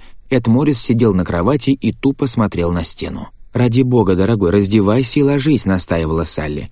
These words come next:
«Тебе же вставать в полшестого». С трещины Эд перевел взгляд на зажатый в руке левый ботинок. Секунду поколебавшись, он отшвырнул ботинок в угол, стянул с ноги второй.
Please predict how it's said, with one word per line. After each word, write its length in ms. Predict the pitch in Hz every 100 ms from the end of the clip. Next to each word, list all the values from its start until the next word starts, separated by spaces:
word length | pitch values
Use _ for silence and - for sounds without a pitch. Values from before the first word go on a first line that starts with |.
| - -
«Тебе 220 | - 127
же 80 | 135
вставать 400 | 120 156 156 139
в 40 |
полшестого». 680 | - 87 - 85 85 73 65 - - - - - -
С 80 | -
трещины 600 | 107 143 - 85 80 80
Эд 220 | - 143
перевел 340 | - 104 117 107
взгляд 400 | 87 98 139 135
на 80 | 101
зажатый 460 | 98 92 131 123
в 60 | 92
руке 260 | 95 -
левый 300 | 131 107 110
ботинок. 640 | 110 113 - 82 80 - - - - - - -
Секунду 500 | - 107 135 127 113
поколебавшись, 880 | 113 113 107 107 147 151 - 78 - - -
он 180 | 123 131
отшвырнул 480 | 120 123 139 123
ботинок 500 | 95 98 95 95 85
в 120 | 85 101
угол, 280 | 143 147 127 - -
стянул 420 | - 147 139 104
с 140 | -
ноги 260 | 92 87 98
второй. 540 | 113 113 87 82 -